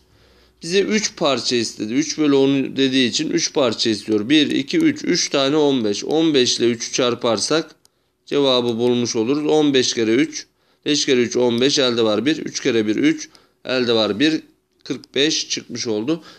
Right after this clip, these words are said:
Yüz ellinin üç bölü onu da kırk beş çıktı. Gördüğünüz gibi arkadaşlar. Bu soruları şekil çizerek, e, modelleyerek yaparsanız kolaylıkla cevaba ulaşmış olursunuz. A ve B'yi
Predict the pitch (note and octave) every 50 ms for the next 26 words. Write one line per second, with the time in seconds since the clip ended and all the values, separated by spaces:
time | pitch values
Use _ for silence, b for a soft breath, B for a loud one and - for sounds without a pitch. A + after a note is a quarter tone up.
0 | B B F3 D#3+ D3+ E3 D#3 C#3+ C3 B2 B2 A#2+ B2+ C#3+ C#3+ - - C3 A#2+ A2
1 | A2 A2 A2 G#2+ G2+ C3 D3+ E3 D#3+ - - C#3+ - - A#2+ A2+ G#2+ - - -
2 | G2+ - - - D#3 D3 C#3 B2+ A#2 A2 A2 A2+ G#2+ G2 F#2+ G#2 G2 G#2+ G2+ F#2+
3 | F#2+ A2 G2+ G2+ G2 - - F3+ F3+ - B B B B B B G3 G3+ F3+ -
4 | - - - - D#3 C#3+ C3 C3 B2+ B2 B2+ C#3+ D3 - - D3 B2+ D3+ C#3+ -
5 | - C3+ C3 C3+ C3 A#2 A#2 A#2 A#2+ - - b b b b b b - - G#2+
6 | G#2+ G#2+ G#2 G#2 G#2 G#2 G2+ G#2 A#2 C3 C#3 C#3+ C#3+ C#3+ C#3+ C#3 C#3 C3 A#2+ A2+
7 | A2+ A#2+ B2 A#2 A2+ C3 A#2 G#2+ - B2+ C#3 C#3+ - - D3 C#3 C3+ B2 A#2 G#2+
8 | G#2 G#2 A2 G#2+ G#2+ A#2+ A#2+ A#2 A2 G#2 G#2+ G#2+ A2 A#2 B2+ C3 C3+ - - C#3
9 | D#3 D3+ D3 C#3 C#3+ C#3 - D#3 D#3+ D#3 D#3 B B B B B - D#3+ D3+ C3
10 | A#2 A2 G#2 G2 A2 G#2+ G#2 G#2+ A#2 C#3 D#3+ E3 E3